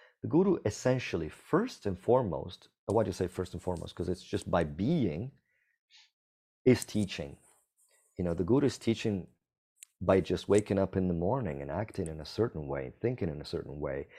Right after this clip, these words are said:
making certain choices over others, before they can even tell you what to do.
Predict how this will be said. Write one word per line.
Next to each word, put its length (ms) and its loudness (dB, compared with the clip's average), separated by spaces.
making 340 0
certain 320 -2
choices 640 -4
over 320 0
others, 440 -2
before 320 6
they 100 8
can 140 4
even 220 0
tell 280 -2
you 320 4
what 300 -4
to 100 -14
do. 240 -8